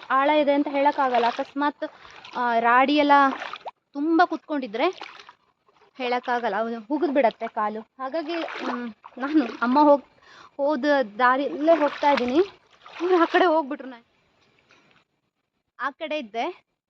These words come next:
so ದಾಟ್ಕೊಂಡು ಈ ಕಡೆ ಬಂದಿದ್ದೀನಿ. ಇಲ್ಲಿಂದ ಬಂದೆ ಹೀಗೆ. ಹಾ, ಇಲ್ಲಿಂದ ಬತ್ತೆ. ಆ ಅಮ್ಮ ಒಂದೊಂದ್ ನಿಮಿಷಕ್ಕೂ ನೋಡ್ತಾ ಇದ್ದಾರೆ ನನ್ನ.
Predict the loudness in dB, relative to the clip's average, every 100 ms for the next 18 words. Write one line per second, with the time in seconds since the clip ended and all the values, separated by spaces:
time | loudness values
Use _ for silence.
0 | _ _ _ _ -10 -8 -8 -8 -6 -4
1 | -4 -2 -2 -4 -4 -4 -4 _ _ _
2 | _ _ _ _ -20 -14 -8 -4 -4 -6
3 | -8 -10 -12 -14 -16 -18 _ _ _ _
4 | _ _ _ _ _ _ -12 -8 -6 -4
5 | -4 -6 _ _ _ _ _ _ _ _
6 | _ _ _ _ _ -14 -10 -4 -2 -2
7 | -6 _ _ _ _ _ _ _ _ _
8 | -10 -4 0 2 2 0 -4 -2 -2 -2
9 | -4 -4 -4 -6 -8